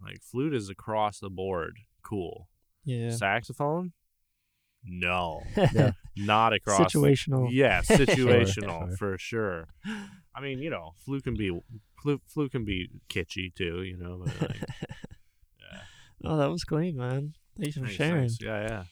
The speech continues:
Speaker 2: So, what have you got going on recently? Like, what's some, some new things that you're working on, some projects that you're looking forward to?
Speaker 1: Oh, man.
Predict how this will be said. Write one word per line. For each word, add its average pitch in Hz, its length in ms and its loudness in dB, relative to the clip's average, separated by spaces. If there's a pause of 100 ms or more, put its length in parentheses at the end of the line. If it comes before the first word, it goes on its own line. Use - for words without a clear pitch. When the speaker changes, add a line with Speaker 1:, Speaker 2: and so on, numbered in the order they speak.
(600)
Speaker 2:
So, 143 580 6
what 147 160 6
have 156 80 8
you 160 120 8
got 156 200 8
going 151 260 8
on 151 180 8
recently? 135 460 2
Like, 117 260 0
what's 127 220 -2
some, 123 420 -2
some 139 220 -2
new 135 140 8
things 127 280 4
that 127 140 0
you're 135 100 2
working 120 300 2
on, 113 160 2
some 131 140 -10
projects 123 360 4
that - 120 -2
you're 135 100 4
looking 123 220 2
forward 120 280 2
to? 113 180 -6 (600)
Speaker 1:
Oh, 107 300 -8
man. 87 560 -12